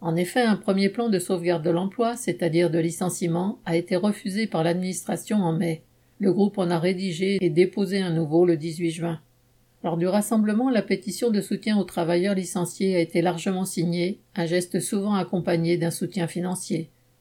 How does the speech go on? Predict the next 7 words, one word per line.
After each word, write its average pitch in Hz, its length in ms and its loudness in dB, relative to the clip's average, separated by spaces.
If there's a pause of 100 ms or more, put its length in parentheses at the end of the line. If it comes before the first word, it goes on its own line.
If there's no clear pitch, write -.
(300)
Pour 156 180 2
Bruno 170 340 2
Cagnon, 202 460 2
le 180 100 2
directeur 160 500 0
du 180 120 -2
groupe, 214 360 -4